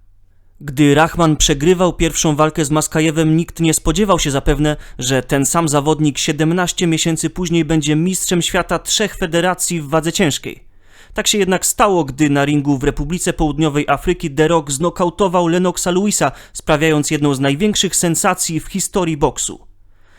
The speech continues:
Lewis całkowicie zlekceważył tamtą potyczkę, co boleśnie się na nim zemściło.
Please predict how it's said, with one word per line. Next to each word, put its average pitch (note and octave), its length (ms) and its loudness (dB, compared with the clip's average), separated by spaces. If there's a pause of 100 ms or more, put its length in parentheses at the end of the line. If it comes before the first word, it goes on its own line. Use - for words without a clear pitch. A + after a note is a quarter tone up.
(160)
Lewis D#3 360 0
całkowicie E3+ 500 -2
zlekceważył F3 600 -2
tamtą C3+ 340 -4
potyczkę, C#3+ 460 -6
co C3+ 320 -2
boleśnie C3+ 500 -2
się D3 100 -4
na C#3+ 100 -2
nim C#3 160 0
zemściło. C#3 580 -2